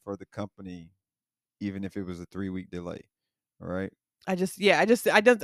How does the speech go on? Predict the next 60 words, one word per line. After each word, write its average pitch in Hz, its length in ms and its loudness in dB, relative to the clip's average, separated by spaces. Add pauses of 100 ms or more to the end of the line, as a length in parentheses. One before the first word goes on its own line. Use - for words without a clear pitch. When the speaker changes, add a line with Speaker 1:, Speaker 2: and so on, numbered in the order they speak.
Speaker 2:
I, 214 120 6
I 214 260 4
wanted 240 320 4
to - 80 -2
be, 180 280 -8
I - 60 -2
like 247 200 4
to 254 80 0
be 220 120 2
in 190 80 0
the 175 80 0
swing 208 300 -2
of 196 80 -4
things 202 280 -2
for 151 480 0
Speaker 1:
The 131 120 -10
swing 294 360 -8
of - 80 -4
things. 104 220 -6
Speaker 2:
for 190 380 10 (100)
a, 110 280 -2
a 180 60 -2
good 180 240 2
moment, 165 400 -4
you 165 120 -2
know? 180 140 4
Like, 175 180 0
I 185 60 6
don't 196 120 4
like 185 140 4
to 185 80 -8
be 175 80 0
going 160 200 2
back 156 200 2
and 143 100 -8
forth. 147 320 0
So, 151 220 -2
yes, 185 380 4
baby, 151 220 2
body 165 280 4
roll. 113 300 -2 (320)
Speaker 1:
Yeah, - 60 -12
I - 40 -6
Speaker 2:
So, 226 80 10
Speaker 1:
saw 202 380 12
you 180 120 4 (200)
over 180 100 0
there. - 80 -4
Speaker 2:
um, 269 120 -12 (320)
so, 226 140 4
yeah, 196 220 6
delayed 190 440 4
honeymoon 180 680 0
for 175 220 2
me 170 320 -4
Speaker 1:
What, 156 80 -2 (160)
Speaker 2:
wouldn't 160 160 -2
Speaker 1:
what 139 160 4
if 139 120 -2
Speaker 2:
be - 160 -14